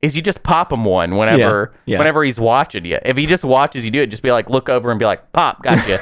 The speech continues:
Speaker 2: <laughs>
Speaker 1: And he'll be like, "Ow!" And there you go. That's how you beat Fat Man.
Speaker 2: Oh, man. Okay, so this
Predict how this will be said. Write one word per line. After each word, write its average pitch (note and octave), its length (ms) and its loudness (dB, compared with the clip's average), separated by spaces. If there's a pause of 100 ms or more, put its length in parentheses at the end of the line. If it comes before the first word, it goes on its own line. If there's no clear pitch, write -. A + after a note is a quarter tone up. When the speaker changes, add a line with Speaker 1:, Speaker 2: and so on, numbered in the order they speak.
Speaker 2:
<laughs> - 100 -12
Speaker 1:
And C#3+ 60 2
he'll E3 80 2
be F#3 80 4
like, F#3+ 240 2
"Ow!" A3 480 2 (1000)
And C3 80 0
there D3+ 100 2
you D#3+ 80 -2
go. G#3 200 2 (520)
That's D3+ 140 2
how F#3+ 80 -2
you D#3+ 120 -4
beat E3 260 -4
Fat E3+ 320 -2
Man. F#2 300 -2 (260)
Speaker 2:
Oh, G#3+ 220 -6
man. C#3+ 460 -12 (140)
Okay, D#3+ 480 2
so F3 440 4 (520)
this G3 280 4